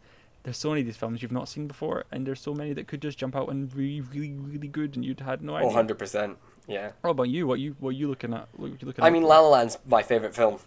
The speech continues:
Speaker 2: of all time, so I'm obviously
Speaker 1: Okay.
Speaker 2: looking forward to talking <laughs> about that.
Speaker 1: <laughs>
Speaker 2: Um, but, like, I'm, I'm really excited to, yeah, visit some of the, the early ones that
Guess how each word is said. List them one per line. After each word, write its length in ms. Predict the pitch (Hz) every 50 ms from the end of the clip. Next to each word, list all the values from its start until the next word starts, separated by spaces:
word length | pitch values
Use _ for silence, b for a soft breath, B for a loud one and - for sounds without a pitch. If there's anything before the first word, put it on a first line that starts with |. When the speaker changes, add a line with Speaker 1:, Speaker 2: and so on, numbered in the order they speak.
| _ -
Speaker 2:
of 120 | 117 110
all 120 | 104 104 101
time, 260 | - - 110 107 104
so 120 | - 110 107
I'm 80 | 107
obviously 400 | 104 120 123 123 123 120 127 113 107
Speaker 1:
Okay. 80 | -
Speaker 2:
looking 220 | 113 113 - - -
forward 240 | - 107 101 90
to 180 | - 98 98 - - _ -
talking 460 | - 117 104 - - - 95 90 101 -
<laughs> 220 | - - 143 - - 220 - -
about 480 | 208 202 208 - 185 160 156 139 127
that. 400 | 120 127 135 135 113 107 - - B 139 B B B B
Speaker 1:
<laughs> 180 | B B B
Speaker 2:
Um, 540 | - 120 117 110 110 110 110 107 107 104 - - - - -
but, 160 | - 151 143 147
like, 360 | 147 139 127 123 - - - -
I'm, 240 | 131 175 226 233
I'm 300 | - - 165 208 254 226
really 260 | 175 165 190 196 165 131
excited 480 | 127 - - 131 131 123 127 113 107 -
to, 720 | - - 104 107 104 98 90 85 82 73 60 58 - - - _ _ _ _ _ _ _ b b b b b b b b b b _ - 131 135 135 - - - -
yeah, 240 | 139 127 165 175 160
visit 340 | 117 117 123 127 156 - -
some 160 | - 151 143
of 100 | 143 131
the, 300 | 131 127 120 113 110 104
the 100 | 110 110 -
early 280 | 107 120 147 175 190
ones 360 | 147 110 104 - - - 127 -
that 320 | - 117 110 110 104 -